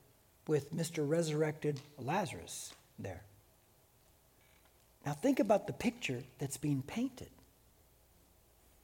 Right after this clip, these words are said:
Jesus came the first time, right?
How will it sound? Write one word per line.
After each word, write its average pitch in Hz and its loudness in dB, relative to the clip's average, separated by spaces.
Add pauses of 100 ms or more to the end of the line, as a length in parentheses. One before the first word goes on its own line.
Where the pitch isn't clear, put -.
(560)
Jesus 247 4
came 220 4
the 151 0
first 254 -2
time, 82 -6
right? 180 -2